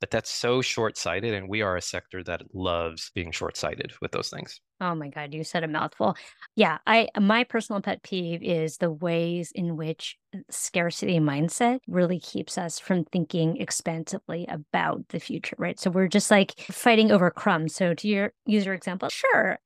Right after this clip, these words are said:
Speaker 2: that might have saved a couple thousand dollars, but in the long term, as far as continuity of donors, that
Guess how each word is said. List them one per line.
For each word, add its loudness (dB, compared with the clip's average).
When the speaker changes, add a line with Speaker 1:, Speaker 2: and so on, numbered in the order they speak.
Speaker 2:
that 4
might 2
have -6
saved -2
a -6
couple -4
thousand -2
dollars, 4
but 4
in 0
the -4
long 0
term, -4
as -10
far -4
as -8
continuity 2
of -2
donors, 2
that 4